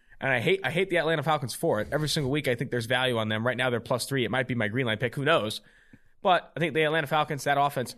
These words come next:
should, in asterisks, maybe, like, sixty of them,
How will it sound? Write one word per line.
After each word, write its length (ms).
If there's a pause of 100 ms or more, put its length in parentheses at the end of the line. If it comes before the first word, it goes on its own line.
should, 460 (560)
in 280 (160)
asterisks, 600 (160)
maybe, 180
like, 120
sixty 360
of 100
them, 180